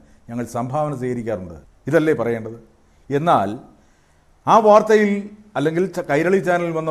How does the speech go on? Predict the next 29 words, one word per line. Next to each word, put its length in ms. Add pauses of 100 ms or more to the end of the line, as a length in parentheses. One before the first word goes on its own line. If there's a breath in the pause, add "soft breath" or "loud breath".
വാർത്തയിൽ 420
കാണുന്നത് 380 (600)
മനോരമ 380 (120)
പച്ചക്കള്ളം 560
പറഞ്ഞിരിക്കുന്നു, 500 (140)
സി 180
പി 140
എമ്മിനെ 260
അവമാനിക്കാൻ 520
ശ്രമിക്കുന്നു. 380 (260)
ഇവിടെ 220 (140)
മറുവഴിയെ 500
ചെക്ക് 240
വഴി 220
പണം 200
മേടിച്ചു 300
എന്ന് 140
പറഞ്ഞിട്ടില്ല. 380 (640)
ഇത് 260
തന്നെയാണ് 420 (180)
സി 100 (100)
പി 140
എം 120
എന്ന 100 (100)
രാഷ്ട്രീയ 420 (140)
പാർട്ടിയുടെ 500 (360)
ഏറ്റവും 580
വലിയ 220 (400)
കള്ളങ്ങൾ, 400